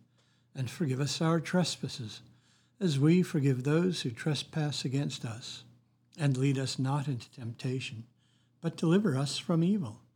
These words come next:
For thine is the kingdom, and the power, and the glory, forever and ever. Amen. Suffrages B.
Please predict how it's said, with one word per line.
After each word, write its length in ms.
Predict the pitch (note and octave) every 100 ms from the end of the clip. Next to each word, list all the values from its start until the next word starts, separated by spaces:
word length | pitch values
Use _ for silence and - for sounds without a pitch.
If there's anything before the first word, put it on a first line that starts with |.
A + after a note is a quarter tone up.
| _ _ _ -
For 60 |
thine 280 | B2+ C3+ D3
is 300 | D3 D#3 D3+
the 80 | D#3+
kingdom, 580 | - C3 C3 F3 F#3 F#3 -
and 140 | D#3
the 40 | F3+
power, 600 | - D3 D#3 E3 E3+ F3+
and 160 | D3+ F3
the 40 |
glory, 540 | F3+ E3 G#2 G2+ G2+ - _ _ _ _ _
forever 420 | - D#3 A#2+ B2
and 100 | B2+
ever. 300 | C3+ A#2+ G2+ - - _ _ _ _ -
Amen. 480 | G#2 C3 C#3 G#2+ - _ _ _ _ _ _ _ _ _
Suffrages 520 | - E3 - B2+ C#3
B. 380 | C3+ D#3+ D#3 G#2+